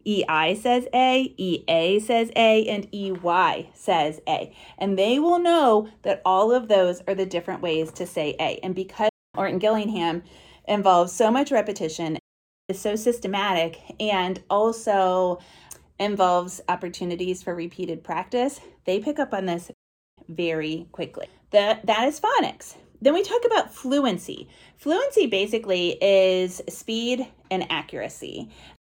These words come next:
It also includes expression. Can we go up at the end of a question mark?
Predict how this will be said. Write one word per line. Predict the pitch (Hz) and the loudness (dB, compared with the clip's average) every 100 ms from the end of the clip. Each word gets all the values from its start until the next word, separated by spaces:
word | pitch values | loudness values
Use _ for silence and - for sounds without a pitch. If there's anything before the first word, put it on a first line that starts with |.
| - | -2
It | 226 | 0
also | - 247 294 | 4 2 2
includes | 277 262 247 226 | 0 0 -2 -2
expression. | - 160 - - 247 277 _ _ _ - | -8 -6 -6 -4 -2 -4 _ _ _ -16
Can | - 180 | -8 -4
we | 170 | -4
go | 165 156 151 151 | -2 0 0 -2
up | 143 185 - - | 0 0 -2 -8
at | 240 | -6
the | 233 220 | -4 -2
end | 220 | 0
of | 220 | 0
a | 190 | -2
question | - 143 - - 339 359 | -6 -10 -10 -8 -4 -2
mark? | 392 453 508 508 | -2 -2 -4 -8